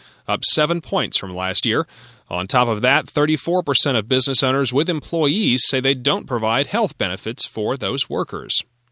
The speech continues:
Looking for bargain basement search engine optimization and pay-per-click advertising services? Pretty soon you might be able to find it on aisle nine, right next to the snow tires.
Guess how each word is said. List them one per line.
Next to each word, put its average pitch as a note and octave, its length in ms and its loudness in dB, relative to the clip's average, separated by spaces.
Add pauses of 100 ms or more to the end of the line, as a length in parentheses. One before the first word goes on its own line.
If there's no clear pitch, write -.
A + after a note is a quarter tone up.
(640)
Looking D3+ 260 0
for C3+ 120 2
bargain C#3+ 460 2
basement C#3 420 0
search D3+ 380 2
engine C#3 220 0
optimization C#3+ 760 0
and B2 240 -2
pay-per-click C#3 800 -2
advertising E3 720 -2
services? G#3+ 500 0 (440)
Pretty A2 180 -4
soon C#3 260 2
you A#2+ 80 2
might A#2+ 160 2
be A#2+ 100 0
able A2+ 160 0
to G#2+ 60 -4
find C#3+ 280 0
it C3+ 80 0
on D3 140 2
aisle F3+ 240 4
nine, F3 420 2
right A2 200 0
next E3 220 -2
to E3+ 80 -2
the D#3 80 0
snow F3 260 2
tires. G2+ 580 2